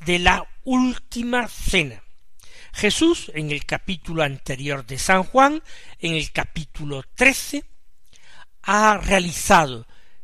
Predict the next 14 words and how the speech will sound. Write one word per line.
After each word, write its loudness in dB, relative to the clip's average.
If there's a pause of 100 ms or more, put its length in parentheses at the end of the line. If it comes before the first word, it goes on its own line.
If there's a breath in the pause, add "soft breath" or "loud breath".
(120)
el -6
magnífico 0
signo -2 (840)
de 0
lavar 4 (320 soft breath)
los -8
pies -4 (120)
a -2
sus -6
discípulos, -12 (600)
entregándoles 4 (640 soft breath)
el -2
mandamiento -4
nuevo: -12